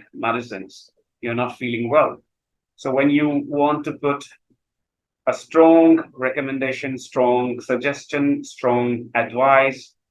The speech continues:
so you have to use must instead of using should.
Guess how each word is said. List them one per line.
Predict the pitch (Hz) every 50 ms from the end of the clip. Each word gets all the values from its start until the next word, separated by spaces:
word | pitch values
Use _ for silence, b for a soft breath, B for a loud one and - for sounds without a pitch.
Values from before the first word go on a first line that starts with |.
| _ _ _ _ _ _ _ _ _ _
so | _ - 135
you | 120 120 120 123 123 123 120 110 107 - _ _ _
have | - - - 139 135 131 -
to | - 139
use | 127 127 127 127 123 - -
must | 127 123 127 127 123 - - _ _ _ _ _ _ _ _
instead | 127 127 123 120 123 - 127 120 117
of | 120 120 -
using | - 120 117 113 107 120 123 139 120 -
should. | - - - 117 - -